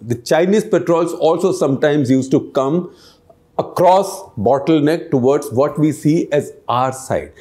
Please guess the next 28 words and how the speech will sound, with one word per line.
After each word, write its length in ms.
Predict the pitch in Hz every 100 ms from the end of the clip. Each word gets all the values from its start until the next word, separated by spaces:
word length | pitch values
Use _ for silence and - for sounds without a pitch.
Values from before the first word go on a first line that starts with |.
| - -
And 240 | - 120 185
two 160 | 202
thousand 500 | 196 160 156 143 156
fifteen, 680 | - 147 - - 202 233 214
at 160 | 196 -
one 320 | 139 170 165
point, 300 | 139 131 139
a 60 |
Chinese 440 | 127 135 131 143 135
patrol 600 | 131 101 147 135 131 135 - _ -
had 180 | 131 -
come 280 | 165 165 117
within 400 | 139 165 156 104
one 140 | 131
and 80 | 151
a 100 | 139
half 320 | 123 120 120
kilometers 680 | 143 120 113 117 120 139 139
of 100 | 127
a 80 | 117
place 340 | - 107 117 -
called 360 | 143 208 196 - - -
Birdsey. 640 | 110 139 170 151 - 104 - -
Birdsey 580 | 104 107 151 160 - 165
is 120 | 139
where 200 | 120 151 147
a 60 |
big 360 | 95 104 160